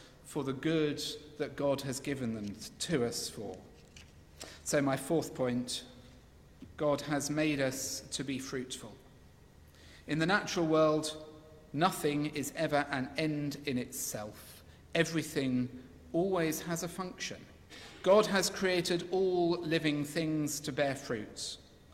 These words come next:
And where there is no fruit, something is wrong. Fruit is essential.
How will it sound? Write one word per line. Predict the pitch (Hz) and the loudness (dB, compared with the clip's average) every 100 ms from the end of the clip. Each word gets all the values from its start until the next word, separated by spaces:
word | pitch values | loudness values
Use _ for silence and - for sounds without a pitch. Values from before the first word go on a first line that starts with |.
| - - - - - - - - | -20 -20 -20 -20 -20 -20 -8 -2
And | 156 | 6
where | 180 196 | 10 10
there | 165 160 | 10 6
is | 156 | 4
no | 165 147 | 2 2
fruit, | 139 123 123 - | 2 -2 -2 -4
something | - - 143 - 139 135 135 139 | -6 -4 -4 -4 -2 0 0 -2
is | 123 123 | -4 0
wrong. | 120 98 98 - - - - - - - - - - - - - - - - - - - | -2 -2 -10 -16 -20 -20 -20 -20 -20 -20 -20 -20 -20 -20 -20 -20 -20 -20 -20 -20 -20 -20
Fruit | - 185 160 - - | -4 2 2 0 -6
is | 156 135 | -4 -6
essential. | 147 - 165 - - | -4 -4 -4 -6 -10